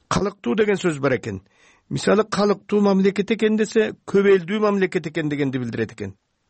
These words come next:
Ал эми «калылуу журт» деген өзүнүн бөлөкү баш ийбеген журт экенин билгизет экен. Мисалы, «Каканга сурак бербеген калылуу көп журт биз элек» деген сөз бар.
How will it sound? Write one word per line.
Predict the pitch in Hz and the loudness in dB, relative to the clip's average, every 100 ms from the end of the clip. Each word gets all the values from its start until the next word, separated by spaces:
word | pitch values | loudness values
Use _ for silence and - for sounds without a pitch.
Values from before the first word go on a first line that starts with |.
| _ _ _ _ _ _ _ | _ _ _ _ _ _ _
Ал | - | 0
эми | 156 185 - | 2 2 -2
«калылуу | - 170 170 170 196 202 143 107 | -4 -2 0 2 2 2 0 -2
журт» | 135 202 - - | 0 0 -2 -2
деген | 175 180 175 - _ _ _ _ _ _ _ _ _ - | 2 2 0 -4 _ _ _ _ _ _ _ _ _ 2
өзүнүн | 156 185 160 190 202 | 4 4 2 0 2
бөлөкү | 190 190 196 | 4 4 2
баш | 185 - | 0 0
ийбеген | 185 175 180 175 | -2 2 2 2
журт | 180 - _ _ _ _ - | -2 -4 _ _ _ _ -10
экенин | 131 131 117 110 | -4 0 0 0
билгизет | 110 101 101 - | -2 -4 -10 -12
экен. | - - - - - | -14 -16 -16 -14 -2
Мисалы, | 135 165 180 | 2 4 2
«Каканга | - 165 170 160 160 | 0 -2 0 2 2
сурак | 170 175 170 - | 0 -2 0 2
бербеген | 160 151 170 170 - _ _ _ _ _ _ _ _ _ - | 4 4 4 2 0 _ _ _ _ _ _ _ _ _ -2
калылуу | 160 165 151 143 175 175 | 0 0 0 2 0 0
көп | 139 143 120 - | 0 0 0 0
журт | 185 170 - | 0 0 -6
биз | 151 180 | -4 0
элек» | 185 208 - | 2 2 0
деген | 170 139 | -2 -2
сөз | - 120 | -2 -6
бар. | 107 113 | -6 -10